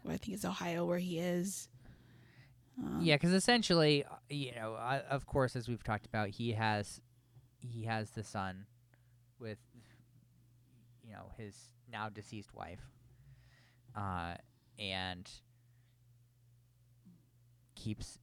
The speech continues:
Speaker 2: showing her pictures and stuff. And what she sa-, what she said was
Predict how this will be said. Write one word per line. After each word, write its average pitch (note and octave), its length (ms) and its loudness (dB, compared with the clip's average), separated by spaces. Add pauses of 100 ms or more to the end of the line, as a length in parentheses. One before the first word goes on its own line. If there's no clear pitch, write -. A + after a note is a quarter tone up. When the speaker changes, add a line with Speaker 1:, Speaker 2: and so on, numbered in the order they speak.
Speaker 2:
showing A2 400 -8
her A#2+ 160 -4
pictures G2+ 480 -4
and F#2 180 -4
stuff. E2+ 380 -2 (540)
And G2 380 -6 (180)
what C3 320 -2 (220)
she D3 200 -2
sa-, D#3+ 260 -4
what D#3+ 140 4
she C3+ 140 -4
said A#2+ 220 0
was A2+ 200 -4